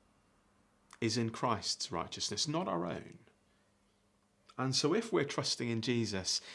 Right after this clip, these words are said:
it is not nearly as traumatic to admit our failings without excuse.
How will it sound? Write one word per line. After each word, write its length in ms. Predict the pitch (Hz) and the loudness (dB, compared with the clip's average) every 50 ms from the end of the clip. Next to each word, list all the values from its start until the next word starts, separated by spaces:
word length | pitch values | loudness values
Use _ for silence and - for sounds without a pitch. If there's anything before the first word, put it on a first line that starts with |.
| - - - - - _ - | -16 -16 -18 -20 -12 _ -2
it 140 | 143 135 135 | -2 0 2
is 180 | 135 131 - | 2 2 2
not 380 | 139 131 135 156 170 170 - - | 2 4 4 4 4 2 2 0
nearly 540 | 139 139 156 160 170 165 156 143 131 131 - | 0 2 4 4 4 4 2 0 0 0 0
as 240 | - 120 120 117 - | 0 0 0 0 -2
traumatic 920 | - - - - 139 123 117 127 131 131 - - - - 107 - - - - | -2 -2 0 0 2 2 2 0 -2 -2 -4 -4 -2 0 0 0 -2 -4 -4
to 220 | - 123 110 - - | 0 0 0 0 0
admit 460 | 104 110 113 117 131 139 139 - - - | -4 -4 -4 -2 -2 -2 -2 -2 0 0
our 140 | 107 104 104 | 0 0 0
failings 500 | - - 117 107 98 98 92 92 - - | -4 -6 -6 -4 -4 -4 -4 -6 -6 -4
without 320 | 90 95 95 92 - - | -2 -2 -2 -2 -4 -6
excuse. 880 | 85 87 - - - - - - - - - - - - - - - | -10 -8 -6 -4 -6 -4 -6 -10 -16 -14 -12 -8 -6 -6 -6 -6 -10